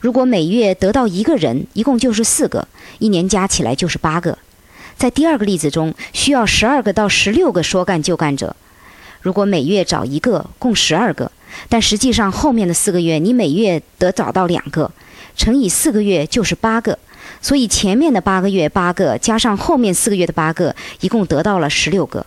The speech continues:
现在我们再把它分，为了达到这个目标，我每月该做些什么呢？如果我们每月推荐一个人，年底一共十二个到十六个，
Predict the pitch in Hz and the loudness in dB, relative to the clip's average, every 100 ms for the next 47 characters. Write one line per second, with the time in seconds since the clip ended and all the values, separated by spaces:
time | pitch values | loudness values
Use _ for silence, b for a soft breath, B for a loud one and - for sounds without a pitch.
0 | _ _ _ _ _ _ _ - b b | _ _ _ _ _ _ _ -20 b b
1 | b - 190 175 165 151 - 175 208 330 | b -4 -2 0 -2 -2 -2 -2 0 0
2 | 285 139 - 151 - 151 170 - B B | 0 -2 -4 -6 -4 -4 -6 -14 B B
3 | B 262 311 233 185 226 262 311 226 185 | B -2 0 0 0 0 0 0 0 -2
4 | 160 170 165 170 247 269 180 170 254 190 | -2 -2 -2 -2 0 0 0 0 0 0
5 | - 277 - 330 202 170 160 147 160 160 | -2 -4 0 0 0 0 0 0 -2 -6
6 | _ _ - 196 202 170 170 185 190 233 | _ _ -6 -2 0 2 2 0 2 2
7 | 160 220 196 - 262 240 247 170 - 226 | 2 0 0 -2 -2 0 0 -2 -2 0
8 | 349 160 113 - b b b - 185 226 | 0 0 -4 -8 b b b -2 0 0
9 | 226 165 196 247 185 - 233 254 175 180 | -2 -4 -2 0 0 0 0 0 0 0
10 | 160 - 220 214 - | 0 0 0 0 -2